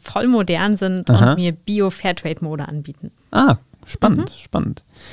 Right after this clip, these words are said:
Speaker 2: Ja, meine Liste sieht, äh, ähnlich aus. Also ich brauche vor allen Dingen auch irgendwie Grün und Plätze, wo man sich halt gerne aufhält,
Speaker 1: Mhm.
Speaker 2: wo man sich irgendwie auch mal hinsetzen kann und ein bisschen gucken kann. Gucken ist ja auch was Schönes in der
Speaker 1: Ja.
Speaker 2: Stadt. Menschen,
Speaker 1: <laughs>
Speaker 2: Menschen
Speaker 1: Genau.
Speaker 2: gucken und irgendwie vielleicht auch Geschäfte und Angebote
Speaker 1: Mhm.
Speaker 2: gucken.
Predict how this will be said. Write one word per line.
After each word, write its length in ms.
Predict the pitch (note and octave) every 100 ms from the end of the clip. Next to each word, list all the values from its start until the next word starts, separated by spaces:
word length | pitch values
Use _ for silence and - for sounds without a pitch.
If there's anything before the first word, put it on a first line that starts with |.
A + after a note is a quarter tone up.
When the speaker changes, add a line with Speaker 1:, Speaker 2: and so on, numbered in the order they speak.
| - - -
Speaker 2:
Ja, 140 | C3+
meine 220 | E3 D#3+
Liste 320 | F3+ G3+ - E3+
sieht, 260 | D#3 -
äh, 40 | - - - -
ähnlich 380 | - F3+ G#2+ -
aus. 520 | - G2 E3+ - - _ -
Also 220 | B2 B2+
ich 140 | C3
brauche 180 | - C#3 -
vor 120 | -
allen 140 | C#3
Dingen 160 | C3+ C3
auch 120 | C3
irgendwie 300 | - A#2+ A#2 A2
Grün 340 | A2 C3+ D3
und 140 | B2
Plätze, 400 | - A#2+ - -
wo 60 | A2
man 120 | G#2+
sich 160 | G2+ G2+
halt 140 | G2+
gerne 240 | G2 F#2+ -
aufhält, 420 | G2+ - - -
Speaker 1:
Mhm. 100 | G3+
Speaker 2:
wo 40 | A2
man 140 | A2
sich 180 | G#2+ B2+
irgendwie 220 | B2 G#2+
auch 80 | G2
mal 100 | G#2+
hinsetzen 520 | F#2 A2+ G#2+ - G#2
kann 180 | - G#2+
und 140 | G#2+
ein 40 | A#2
bisschen 300 | A#2+ A#2 -
gucken 300 | - - F#2
kann. 240 | F#2+ - -
Gucken 240 | E3+ E3
ist 120 | C3+
ja 100 | -
auch 100 | A#2
was 100 | A#2+ -
Schönes 320 | C3 A2 G2+
in 120 | F#2
der 80 | G2
Speaker 1:
Ja. 60 | F#2 B3
Speaker 2:
Stadt. 160 | F3+ -
Menschen, 320 | - C3+ - B2+
Speaker 1:
<laughs> 40 | -
Speaker 2:
Menschen 280 | C#3 F#3 C4+
Speaker 1:
Genau. 100 | -
Speaker 2:
gucken 320 | E3 C#3+ C3+
und 120 | B2
irgendwie 200 | B2+ B2+
vielleicht 240 | B2+ B2
auch 100 | A2+ - - - -
Geschäfte 460 | - C3 D3 C#3+ A#2
und 160 | G#2+ -
Angebote 460 | B2 A2+ G2+ A#3
Speaker 1:
Mhm. 80 | G#3
Speaker 2:
gucken. 260 | - A2